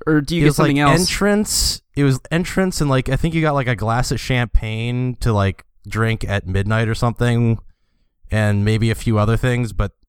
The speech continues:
Speaker 2: things I didn't really care about.
Speaker 1: Yeah, I, hmm. Yeah, it, that was a weird one for me, 'cause I thought about it, 'cause I actually had a friend from O S U down in Cincinnati who was basically texting me. It's like, "Yeah, I have nothing to do."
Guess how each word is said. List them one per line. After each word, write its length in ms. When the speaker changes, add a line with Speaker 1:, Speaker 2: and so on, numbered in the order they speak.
Speaker 2:
things 240
I 120
didn't 140
really 160
care 220
about. 360
Speaker 1:
Yeah, 520
I, 500
hmm. 240
Yeah, 200
it, 260
that 160
was 160
a 140
weird 280
one 220
for 140
me, 180
'cause 140
I 100
thought 340
about 300
it, 100
'cause 120
I 140
actually 340
had 120
a 60
friend 400
from 160
O 120
S 160
U 120
down 260
in 100
Cincinnati 880
who 100
was 240
basically 440
texting 340
me. 60
It's 80
like, 140
"Yeah, 160
I 280
have 340
nothing 320
to 80
do." 560